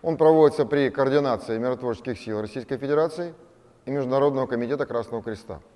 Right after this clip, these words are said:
Продолжается переброска личного состава, военной техники и материального имущества миротворческого контингента самолетами военно-транспортной авиации России Ил семьдесят шесть и Ан-сто двадцать четыре. Всего с десятого ноября две тысячи двадцатого года выполнено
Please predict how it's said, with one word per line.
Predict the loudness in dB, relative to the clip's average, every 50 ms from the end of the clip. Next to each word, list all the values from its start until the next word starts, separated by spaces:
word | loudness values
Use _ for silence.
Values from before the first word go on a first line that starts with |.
| _ _ _ _ _ _ _ _ _ _ _ _ _ _ _ _ -8
Продолжается | -6 0 2 2 4 6 6 6 6 4 2 -4
переброска | -6 -2 -2 0 2 2 2 2 0 -2 -6
личного | -6 -4 -6 -8 -6
состава, | -4 -6 -6 -4 -2 0 0 2 0 0
военной | 0 0 0 0 -2 -4
техники | -4 -6 -8 -6 -8 -12 -10 -8
и | -8
материального | -8 -6 -4 -4 -4 -4 -2 -4 -6
имущества | -6 -6 -8 -8 -8 -8
миротворческого | -6 -6 -6 -4 -6 -6 -6 -6 -10 -8
контингента | -8 -10 -10 -8 -10 -8 -6 -6 -6 -6 -6 -8 -10 -10 -14 -20 _ _ _ _ _ _ _ _ _ _ _ -8
самолетами | -4 -2 0 0 0 0 -2 -2
военно-транспортной | 0 0 0 0 0 0 -2 -2 -2 -4 -6 -6 -4 -4 0
авиации | 2 2 2 0 0 -4 -4
России | -4 -4 -4 -4 -6 -6 -6 -4 -6
Ил | -8 -8
семьдесят | -6 -6 -8 -8 -6 -4
шесть | -6 -6 -4 -4 -6
и |
Ан-сто | -8 -6 -8 -8
двадцать | -6 -4 -6 -6 -6
четыре. | -12 -16 -16 -16 -16 -20 _ _ _ _ _ _ _ _ _ _ _ _ _ _ _ _ _ _
Всего | -12 -2 0 2 4 4 2
с | 0
десятого | -2 -4 -2 -2 -2 0 0 -2
ноября | -2 -2 -4 -2 0 -2 -2
две | -2 -4
тысячи | -6 -8 -10 -10 -8
двадцатого | -8 -8 -6 -6 -8 -6 -4 -6 -4
года | -2 -2 -2 -2 -2
выполнено | -2 -2 -2 -2 -4 -2 -2 -4 -6 -8